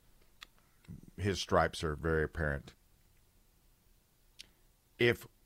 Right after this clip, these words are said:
America, if the Republican, conservative, populists, American First people were to actually take her up on this suggestion, that would be a dumb thing to do. 'Cause let me explain something, one to,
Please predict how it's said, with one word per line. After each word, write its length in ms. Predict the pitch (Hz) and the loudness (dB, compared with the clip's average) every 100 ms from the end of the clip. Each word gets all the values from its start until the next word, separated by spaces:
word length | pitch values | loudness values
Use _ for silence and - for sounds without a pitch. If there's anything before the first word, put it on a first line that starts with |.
| _ | _
America, 680 | 98 110 147 214 185 120 92 | 2 8 10 10 10 4 2
if 140 | 92 | 0
the 240 | 120 110 104 | 0 0 0
Republican, 680 | 98 - 143 151 143 117 | -2 2 2 2 0 -2
conservative, 640 | 104 101 - 139 127 120 - | -2 -4 0 2 2 0 0
populists, 880 | 127 123 110 101 98 - - - | 0 0 0 -2 -4 -6 -8 -8
American 440 | 87 87 120 117 104 | -2 6 6 6 2
First 360 | - 113 - | 4 4 4
people 360 | - 123 101 95 | -2 -2 0 2
were 160 | 90 87 | 2 0
to 120 | 98 | 0
actually 300 | 95 - 90 | 0 0 -8
take 480 | - - 127 - - _ - - - | -4 0 0 0 -12 _ -20 -20 -2
her 200 | 127 120 | 4 6
up 240 | 117 110 - | 8 6 2
on 240 | 98 92 85 | 2 2 2
this 180 | 95 | -2
suggestion, 680 | - 90 71 95 95 - 78 - - - - | -4 -8 -2 -2 -2 -4 -8 -10 -18 -10 4
that 180 | 147 | 4
would 160 | 185 180 | 6 2
be 220 | 165 151 | 0 0
a 140 | 117 120 | -2 -4
dumb 380 | 90 107 110 | 0 0 0
thing 360 | 98 98 85 78 | -2 -2 -2 -4
to 100 | - | -8
do. 140 | 73 76 - _ _ _ _ _ _ _ _ _ _ _ _ - | -8 -8 -12 _ _ _ _ _ _ _ _ _ _ _ _ -2
'Cause 180 | 87 | 2
let 140 | 120 180 | 2 4
me 80 | 104 | 2
explain 440 | - - 165 147 | 0 2 2 2
something, 360 | 147 127 113 101 | -2 -2 0 2
one 180 | 110 | 0
to, 220 | 98 85 | -2 -8